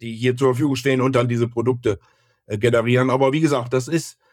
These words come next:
politisch eine ausgesprochen schwere Maßnahme, dieses zu orchestrieren.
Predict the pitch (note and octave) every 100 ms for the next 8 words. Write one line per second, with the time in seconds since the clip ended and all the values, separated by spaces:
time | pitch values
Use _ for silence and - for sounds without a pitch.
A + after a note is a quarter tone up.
0 | _ D3 D#3 F#3 F3 C#3 - C#3 C3+ C#3+
1 | E3 D#3 B2 C#3 C#3 C3 - B2+ A#2+ D3+
2 | E3+ D3+ C3+ B2+ A#2+ _ _ _ - B2
3 | D3 E3 D3+ C#3 C3+ C3 B2 C#3+ C#3 A#2+
4 | A#2+ C3+ B2+ B2 A#2+ C3+ C#3+ A#2+ A#2+ C3
5 | D#3+ G#3 F3 F3 F3